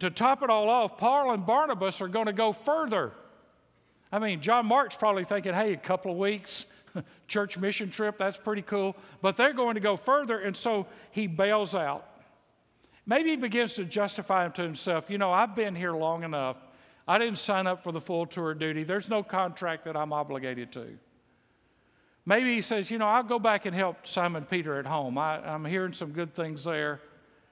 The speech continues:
Maybe my mom needs me." Maybe he misses his mom's mashed potatoes and turnip greens and sweet potatoes and apple pie. Maybe he's just missing a good home-cooked meal. It could be.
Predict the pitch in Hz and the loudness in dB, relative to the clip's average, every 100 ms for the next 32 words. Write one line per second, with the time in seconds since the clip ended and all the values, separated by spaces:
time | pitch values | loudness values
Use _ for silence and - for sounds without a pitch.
0 | _ 170 208 233 208 185 180 190 190 185 | _ 0 2 2 2 2 4 4 4 2
1 | 175 175 - 180 175 180 202 214 208 196 | -2 -2 -4 -6 0 0 2 0 -2 -2
2 | 196 202 180 175 165 180 185 180 160 - | -2 -4 -4 -6 0 0 2 -2 -6 -10
3 | - - - 160 175 180 - 175 196 185 | -14 -20 -14 -2 0 0 -4 -4 0 0
4 | 180 165 175 165 180 175 170 156 170 170 | -2 -4 -6 -4 -2 -2 -4 -4 -2 -2
5 | 165 165 160 - 190 175 170 180 175 165 | -6 -6 -8 -6 -6 -6 -6 -2 -2 0
6 | 160 151 151 139 - - - 170 175 160 | -4 -4 -8 -10 -14 -14 0 0 2 -4
7 | - 175 160 156 165 180 202 185 220 - | 2 4 4 4 0 0 -2 -4 -6 -4
8 | 190 190 185 160 - _ _ _ _ _ | -4 -4 -6 -10 -12 _ _ _ _ _
9 | - 147 190 175 170 180 - 190 170 185 | -14 -4 -2 0 -2 -4 -6 -10 -8 -8
10 | 170 107 _ _ _ _ _ _ _ _ | -10 -14 _ _ _ _ _ _ _ _
11 | _ _ _ _ 190 185 - 302 160 120 | _ _ _ _ -6 -6 -4 -6 -6 -8